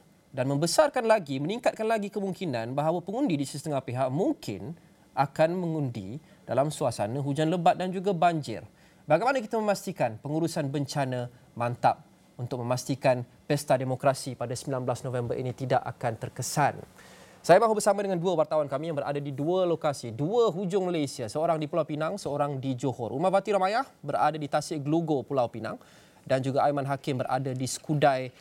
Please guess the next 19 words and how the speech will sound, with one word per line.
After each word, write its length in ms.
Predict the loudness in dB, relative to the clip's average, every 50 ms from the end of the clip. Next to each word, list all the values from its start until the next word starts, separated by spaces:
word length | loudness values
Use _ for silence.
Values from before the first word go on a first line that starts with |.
| -20 -20 -20 -12 _
Johor. 480 | 0 2 2 2 2 0 -2 -2 -2
Dua 320 | 0 2 4 4 4 4 2
kawasan, 480 | 2 2 2 2 0 0 -2 -2 0
dua 320 | -2 -2 0 0 0 0 0
negeri 560 | -2 -4 -2 -2 -4 -4 -4 -4 -4 -2 -2
yang 160 | -2 -2 0
ada 320 | 0 -2 0 0 0 0 0 0
lokasi-lokasi 960 | 0 -2 -2 -2 -2 -4 -6 -4 -2 -2 -2 -2 -2 -6 -4 -2 -2 -2 -4 -6 -12 -20 _ _ _ -2
yang 160 | -2 0 0
berisiko 560 | 2 2 2 2 0 -2 -2 0 2 4 4
akan 240 | 4 4 2 0 0
dilanda 240 | 0 0 0 0 0
banjir 480 | 0 0 0 0 -2 -2 -2 -2 -4 -8 -14 _
susulan 320 | -10 -10 -6 -4 -4 -2 -2
hujan 240 | -2 0 0 0 0
lebat 240 | 2 2 2 0
yang 80 | 0 -4
dijangka 640 | -8 -4 0 0 0 -2 -2 -4 -4 -2 -2 -4 -6 -12 -20 -20 -20 -8 -6
berterusan 560 | -6 -4 -2 0 0 2 4 4 2 2 0